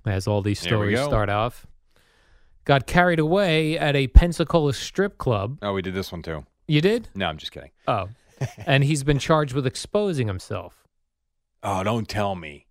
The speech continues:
Speaker 1: He was at Sammy's.
Speaker 2: And don't tell me he dropped his drawers.
Speaker 1: An adult entertainment venue. Let's see. A police told, uh, police said one of the exotic dancers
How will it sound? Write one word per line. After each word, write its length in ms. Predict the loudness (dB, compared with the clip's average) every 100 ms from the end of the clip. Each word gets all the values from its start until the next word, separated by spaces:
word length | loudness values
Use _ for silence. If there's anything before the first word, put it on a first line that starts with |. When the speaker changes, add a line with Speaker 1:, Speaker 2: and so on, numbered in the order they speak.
| _
Speaker 1:
He 160 | -2
was 200 | -2 2
at 280 | 2 0 -4
Sammy's. 840 | -10 -2 0 2 0 -2 -6 -14 -16 _ _ _ _ _ _ _ _
Speaker 2:
And 180 | -8 -4
don't 300 | -2 -4 -4
tell 140 | -6 -4
me 120 | -6
he 100 | -10
dropped 380 | -2 -2 -2 -8
his 160 | -12
drawers. 600 | -8 -6 -6 -8 -14 -20 _ _ -2
Speaker 1:
An 100 | -2
adult 560 | -2 -8 _ 0 0 -2
entertainment 760 | -4 -2 -6 -4 -2 -2 -2 -4
venue. 320 | -4 -4 -4
Let's 160 | -6
see. 300 | -6 -10 -10 -16 _ -6
A 80 | 6
police 320 | 6 6 -2
told, 580 | 2 2 2 0 -4 -10
uh, 1400 | -4 -2 0 0 0 -2 -2 -2 -4 -4 -4 -4 -4 -6 -4 -4 -4 -2 -6 -8 _
police 380 | 2 2 -2 0
said 400 | 0 2 -2 -10 -20 _ _ -20 -20 _ _ _ _ _
one 160 | 0 2
of 60 |
the 100 | 2
exotic 480 | 0 2 2 0 -2
dancers 720 | 0 0 0 -2 -6 -6 -10